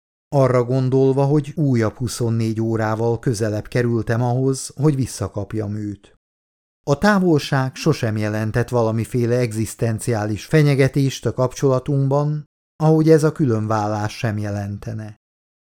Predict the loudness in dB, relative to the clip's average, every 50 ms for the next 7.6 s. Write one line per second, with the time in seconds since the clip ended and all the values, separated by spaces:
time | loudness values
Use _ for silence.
0 | _ _ 2 6 6 6 6 6 4 0 -2 -2 -2 -4 -4 -4 -2 -2 -4 -4
1 | -4 _ -4 -2 0 0 -2 -2 -4 -4 -6 -6 -6 -6 -6 -6 -2 0 0 2
2 | 0 0 -2 -2 -4 -4 -4 -4 -4 -2 -2 -2 -2 -2 -2 -2 -4 -6 -8 -10
3 | _ _ _ _ _ _ _ _ _ _ _ 2 4 6 6 4 2 0 -2 -2
4 | -2 0 0 0 -2 -4 -8 -14 -10 -4 0 2 2 2 2 2 2 2 2 2
5 | 2 4 4 4 4 4 2 2 2 2 2 2 0 0 -2 -2 -6 -6 -4 -2
6 | -2 -2 -2 -6 -6 -4 -2 -2 0 0 0 0 -2 -2 -4 -4 -4 -2 -4 -4
7 | -6 -8 -10 -10 -10 -10 -10 -10 -12 -14 _ _